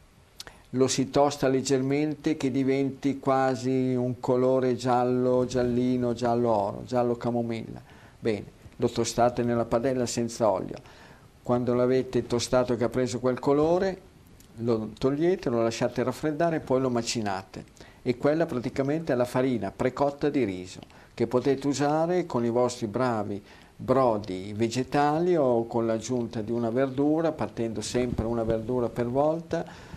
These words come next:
Tanti bambini non conoscono tutte le droghe alimentari come gli adulti, come man mano che si diventa un po' grandini e grandicelli. I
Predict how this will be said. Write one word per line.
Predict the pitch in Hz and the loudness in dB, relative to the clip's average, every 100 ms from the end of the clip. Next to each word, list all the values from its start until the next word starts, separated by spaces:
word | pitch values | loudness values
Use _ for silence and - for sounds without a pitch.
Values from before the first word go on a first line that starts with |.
| - - - | -16 -14 -4
Tanti | 123 104 | -4 -2
bambini | 117 123 123 120 101 107 113 110 | -2 0 2 2 2 -2 -6 -8
non | 113 | -10
conoscono | 107 110 117 117 113 107 104 98 101 - | -4 -2 0 -2 -4 -2 -2 -2 -6 -6
tutte | 117 117 117 107 104 104 | -8 -4 -2 0 0 0
le | 110 107 | -2 -2
droghe | 113 117 113 110 | 0 0 2 -2
alimentari | 110 107 110 113 110 95 101 120 | -2 -4 -6 -4 -2 -2 -6 -10
come | - 107 107 | -8 -6 -2
gli | 107 | -2
adulti, | 104 107 95 - 98 - - - | -2 -4 -6 -12 -14 -16 -20 -16
come | - 110 110 | -8 -6 -4
man | 113 110 | -4 -2
mano | 110 110 107 | -2 -2 -4
che | 107 | -4
si | 107 104 | -6 -4
diventa | 110 107 107 | -2 -4 -4
un | 107 | -6
po' | 104 104 | -2 -2
grandini | 104 104 104 110 107 | 0 -2 -2 -4 -4
e | |
grandicelli. | 107 107 104 101 - - - | -4 -6 -6 -8 -8 -10 -12
I | - | -18